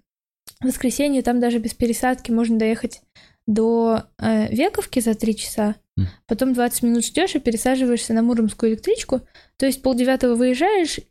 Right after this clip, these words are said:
Speaker 1: и полтретьего в Муроме.
Speaker 2: Мгм.
Speaker 1: Вот, я пришла в монастырь, там везде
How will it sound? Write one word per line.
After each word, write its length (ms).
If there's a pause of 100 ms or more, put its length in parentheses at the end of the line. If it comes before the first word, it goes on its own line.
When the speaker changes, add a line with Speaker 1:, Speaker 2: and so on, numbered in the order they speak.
(120)
Speaker 1:
и 180
полтретьего 1000
в 120
Муроме. 440
Speaker 2:
Мгм. 320 (280)
Speaker 1:
Вот, 480
я 120
пришла 540
в 80
монастырь, 500
там 280 (280)
везде 340